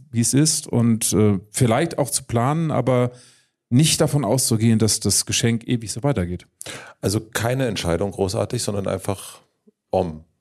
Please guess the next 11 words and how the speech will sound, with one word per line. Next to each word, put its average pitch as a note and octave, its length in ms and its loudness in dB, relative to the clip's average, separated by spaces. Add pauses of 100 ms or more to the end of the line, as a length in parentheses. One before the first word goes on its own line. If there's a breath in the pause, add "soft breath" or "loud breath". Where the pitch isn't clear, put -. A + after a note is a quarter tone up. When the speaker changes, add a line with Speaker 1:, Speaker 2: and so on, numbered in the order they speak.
(1200)
Speaker 1:
Ich - 120 2
versuche C3 320 4
natürlich C#3 320 2
zu - 120 2
planen, C3 540 2
wenn G#2+ 180 4
wir G#2+ 240 4
jetzt F2 220 0
ein G2+ 60 -4
Theaterstück - 500 -2
machen, A2+ 420 0